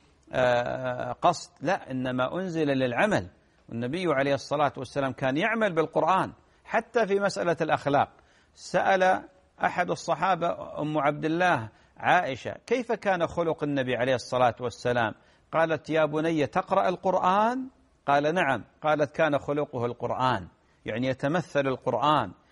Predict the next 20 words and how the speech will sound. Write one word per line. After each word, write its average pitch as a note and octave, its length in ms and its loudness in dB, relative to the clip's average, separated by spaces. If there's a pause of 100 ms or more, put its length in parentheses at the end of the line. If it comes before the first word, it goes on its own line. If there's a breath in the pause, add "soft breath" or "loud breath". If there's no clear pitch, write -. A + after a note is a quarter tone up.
(220 soft breath)
يترجم D#3+ 580 0
القرآن E3 520 0
ترجمة E3 460 0
عملية D3+ 500 -2
من C3+ 80 -2
خلال D3+ 340 2
أقواله D#3+ 680 2
وأعماله D#3 600 0
وتصرفاته C3+ 920 0 (280 soft breath)
عليه D3 240 0
الصلاة C#3+ 440 2
والسلام. A#2 440 -4 (400 soft breath)
هذا B3+ 320 2
ال-، G3+ 220 0
ال-، D#3 260 -2
الفعل C3 580 0
هو G#3 160 4
الذي A3 280 2
يشهد D#3+ 380 -2
للإنسان، B2+ 680 -2